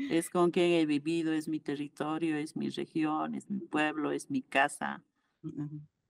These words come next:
Speaker 1: Entonces, soy, no soy como un extranjero, <laughs> digamos, ahí, ¿no?
Speaker 2: No, claro.
Speaker 1: Más bien soy parte de la comunidad, pero esto ya no es recoger, sino es un debate, ¿no?
Speaker 2: Mm.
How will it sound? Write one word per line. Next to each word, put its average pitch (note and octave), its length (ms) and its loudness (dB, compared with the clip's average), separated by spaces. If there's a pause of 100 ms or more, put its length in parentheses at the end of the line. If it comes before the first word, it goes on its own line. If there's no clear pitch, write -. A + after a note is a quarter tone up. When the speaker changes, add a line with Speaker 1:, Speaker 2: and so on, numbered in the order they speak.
Speaker 1:
Entonces, F#3 480 -4
soy, - 400 0
no E3+ 680 2
soy F#3 220 4
como C#3+ 400 2
un C#3+ 100 -4
extranjero, C#3+ 560 -2
<laughs> - 0 -
digamos, C3+ 460 -2
ahí, D4+ 200 -4
¿no? F4+ 140 -2
Speaker 2:
No, E4+ 60 -2
claro. F#3 280 -4 (400)
Speaker 1:
Más D3+ 200 -2
bien D#3 200 4
soy D#3 220 -2
parte D#3 480 4
de D3 140 -2
la C#3+ 160 -2
comunidad, D3 600 0 (200)
pero - 580 -4
esto - 300 0
ya A3 180 4
no B3+ 80 10
es B3+ 120 6
recoger, E3 520 2
sino F3 220 -2
es A3+ 100 -4
un D#3+ 140 -2
debate, C#3 460 -4
¿no? C3 140 -18 (420)
Speaker 2:
Mm. D3+ 340 -2